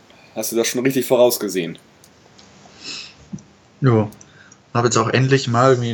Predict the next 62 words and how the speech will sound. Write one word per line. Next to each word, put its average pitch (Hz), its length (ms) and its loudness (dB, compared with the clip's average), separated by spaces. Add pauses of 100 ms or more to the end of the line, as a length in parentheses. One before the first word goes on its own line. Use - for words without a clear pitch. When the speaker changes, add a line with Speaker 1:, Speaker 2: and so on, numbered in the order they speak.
(240)
Speaker 2:
im 113 120 -6
fünften, 135 380 -4
sechsten 127 380 -2
Spiel - 280 0
mal 117 200 0
auf 110 280 -2
Sankt 110 240 -2
Pauli 110 220 4
ein 110 80 0
Spiel 110 260 -4
gewonnen. 120 500 2 (880)
Speaker 1:
Genau, 131 260 4
das 104 160 0
ist 131 100 -4
jetzt - 200 -2
auch - 140 -2
gebrochen, 107 420 0
diese 95 180 -4
Serie, 98 480 2
ne? 98 180 -2
Dass - 240 0
halt 95 220 0
die, 95 160 -2
die 92 180 -4
Heimmannschaften 98 800 -2 (540)
bei 92 60 -2
uns 95 300 -2
gewinnen 117 540 0
und 107 180 -4
deshalb, 104 260 -2 (120)
äh, - 240 -2
gibt's - 200 -6
auch - 80 -2
mal 123 120 4
wieder 131 100 4
eine - 100 2
Auswärtsmannschaft, 98 760 0
die 98 80 -10
gewonnen 92 380 -6
hat. 82 200 -12 (160)
Speaker 2:
Vielleicht 104 320 0
ein 120 80 0
bisschen 120 280 2
die 117 80 4
Rache 110 260 0
für 117 140 -8
das 113 200 -2
zwei 98 220 0
null 107 180 0
von 113 160 -6
euch 107 260 -2
bei 107 80 -2
uns 120 220 -2
damals, 104 480 -2
wenn 104 120 -6
du 104 40 -6
dich 104 100 -6
erinnerst, 107 360 -2
da 104 80 0
wo 101 100 2
Speaker 1:
Ja, 98 80 -2
Speaker 2:
Shahin 107 380 2